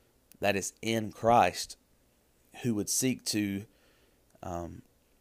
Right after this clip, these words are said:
who would seek to become convinced of a philosophy that would have them perform self-flagellation. You know, I, I, I always remember this, this movie, and I don't remember, or it was a documentary maybe.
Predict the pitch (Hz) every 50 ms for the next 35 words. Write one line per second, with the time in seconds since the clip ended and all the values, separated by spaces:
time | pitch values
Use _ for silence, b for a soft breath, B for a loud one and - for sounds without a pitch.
0 | _ _ _ _ _ _ _ _ _ _ - - 120 113 104 - - 139 139 -
1 | - - 110 104 101 98 95 - - - - - 85 - - - - - - 131
2 | 123 117 - 120 110 101 - 127 135 131 - - - - 113 110 98 101 - -
3 | 104 107 113 123 127 123 - - 117 107 95 107 101 80 95 98 - - 117 117
4 | 117 110 - 110 113 110 98 98 - - 117 117 113 107 107 104 95 - b b
5 | b b b b b - - 127 123 120 110 - - - - - - - - 120
6 | 120 113 - 104 107 113 120 117 - 110 110 110 110 110 110 - 110 113 - -
7 | _ - - 120 131 131 127 - 117 117 131 143 151 143 127 123 117 120 131 135
8 | 123 113 117 113 - - - - - 110 - 101 104 107 120 127 117 107 104 104
9 | 104 110 127 123 107 - 110 113 117 110 101 101 101 - _ b b b b b
10 | b b b b b b b b b _ _ _ _ - - - 110 107 107 -
11 | 113 110 101 101 95 120 120 123 - - 104 98 110 113 107 104 98 95 95 101
12 | 110 110 104 90 95 92